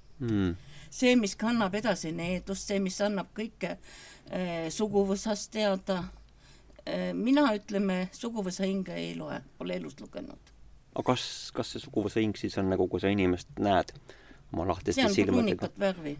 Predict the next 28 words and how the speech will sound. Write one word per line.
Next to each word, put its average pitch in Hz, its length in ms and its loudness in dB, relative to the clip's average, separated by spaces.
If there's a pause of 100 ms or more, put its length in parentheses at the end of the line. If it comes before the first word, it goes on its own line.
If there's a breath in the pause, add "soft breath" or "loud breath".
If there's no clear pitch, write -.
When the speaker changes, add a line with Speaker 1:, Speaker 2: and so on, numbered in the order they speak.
(140)
Speaker 1:
Eh, 98 220 0
aga 104 180 4
kas 113 140 2
ta 104 80 6
on 98 80 4
nagu 92 120 0
selle 95 200 4
teise 110 260 6
hing 92 240 2
ümber 104 240 6
või 95 140 6
eraldiseisev 87 580 4
siis? 165 160 -2
Speaker 2:
Eraldi. 151 320 -4 (220)
Speaker 1:
Eraldi, - 340 0
jah. - 160 -4
Speaker 2:
Jah. 247 220 -4 (160)
Eh, 185 260 4
suguvõsa 208 640 4
hing 240 400 6
on 165 140 0 (240)
kuskil 170 340 -4
siin - 160 -6
kurgu 185 380 -2
all 78 180 -2
rohkem. - 380 -12 (1500)
Speaker 1:
Klomp 110 300 8
kurgus? 101 380 6